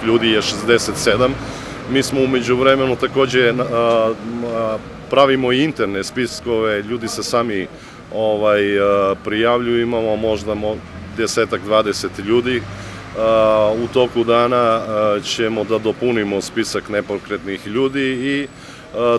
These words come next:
tokom nedelje ćemo, ovaj, proslediti domu zdravlja koja će preko kućne nege da upravo vakciniše te,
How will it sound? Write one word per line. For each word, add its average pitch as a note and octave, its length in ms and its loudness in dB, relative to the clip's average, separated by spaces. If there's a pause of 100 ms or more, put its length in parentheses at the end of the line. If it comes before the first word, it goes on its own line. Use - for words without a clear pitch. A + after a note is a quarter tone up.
tokom A#2 420 0
nedelje A#2 360 0
ćemo, A2+ 380 -2
ovaj, G#2+ 920 0
proslediti A2 760 -2
domu G#2 320 0
zdravlja A2+ 640 0 (380)
koja A2+ 260 2
će G#2 180 -8
preko G#2+ 360 -6
kućne G#2 360 -4
nege G2+ 380 -2
da G2+ 500 0
upravo G#2 360 -4
vakciniše F#2+ 680 -6
te, F#2+ 320 0